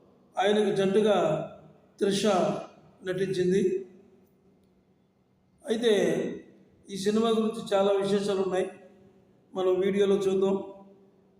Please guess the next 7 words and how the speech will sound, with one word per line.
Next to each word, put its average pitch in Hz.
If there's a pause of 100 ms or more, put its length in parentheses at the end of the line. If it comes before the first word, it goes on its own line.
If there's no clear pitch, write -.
(160)
రెండు 220
వేల 247
నాలుగులో 220 (420)
సంక్రాంతికి 220
విడుదలైంది 208
ఈ -
సినిమా. 185